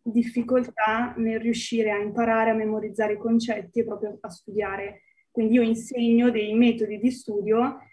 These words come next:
ehm, per avere, per essere più efficaci nell'imparare a studiare, per, ehm,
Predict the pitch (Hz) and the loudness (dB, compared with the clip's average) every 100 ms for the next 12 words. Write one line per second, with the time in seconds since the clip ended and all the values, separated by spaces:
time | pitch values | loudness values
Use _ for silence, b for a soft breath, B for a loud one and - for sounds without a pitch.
0 | B B 226 415 403 403 403 233 - - | B B 0 2 0 -4 -8 -10 -12 2
1 | 240 220 226 233 233 226 214 226 226 226 | 4 6 6 4 4 2 2 6 6 6
2 | 226 226 - - 233 220 240 240 240 247 | 0 -2 -6 -10 -6 0 2 2 2 -2
3 | 240 240 240 233 240 - 247 240 214 - | 0 2 2 0 -2 -4 -4 -2 -2 -4
4 | - 240 233 220 220 220 226 220 208 175 | -4 -2 0 -2 -4 -4 -2 0 -2 -6
5 | 247 226 196 208 202 208 196 - b b | 0 2 2 0 -2 -4 -4 -12 b b
6 | b 220 202 196 | b -4 -2 -4